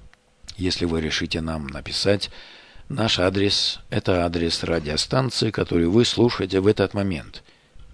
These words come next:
Вы можете также писать лично мне, Александр Захария,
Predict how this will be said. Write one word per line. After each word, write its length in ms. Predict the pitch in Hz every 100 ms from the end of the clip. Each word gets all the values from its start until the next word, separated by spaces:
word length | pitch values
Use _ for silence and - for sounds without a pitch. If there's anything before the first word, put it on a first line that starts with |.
| -
Вы 180 | 87 95
можете 400 | 98 92 87 -
также 320 | 113 107 90
писать 500 | - - 87 85 - -
лично 420 | 95 90 - - 87
мне, 320 | 107 143 135 - - -
Александр 680 | - 78 - 90 87 73 71
Захария, 640 | 80 90 120 131 143